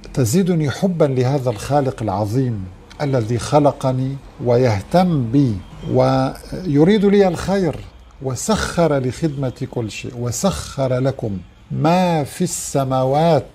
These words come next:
وما في الأرض جميعاً منه." كل شيء مسخر لك.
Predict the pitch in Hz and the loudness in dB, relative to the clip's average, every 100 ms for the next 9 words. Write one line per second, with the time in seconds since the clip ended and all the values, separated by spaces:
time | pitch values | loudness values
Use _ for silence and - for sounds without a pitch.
0 | - - - - - 117 117 147 131 - | -18 -18 -18 -18 -8 -4 -2 0 0 0
1 | 139 147 160 127 104 - - - - - | -4 2 2 2 -6 -18 -20 -20 -20 -8
2 | 107 123 127 165 202 208 196 139 143 135 | -2 0 2 4 4 4 4 2 0 0
3 | 131 127 98 95 - - 170 131 - 156 | -2 -2 -4 -6 -12 -10 -8 -6 -4 -4
4 | 131 117 - - - 120 117 104 - | -4 -8 -8 -8 -6 -4 -4 -8 -12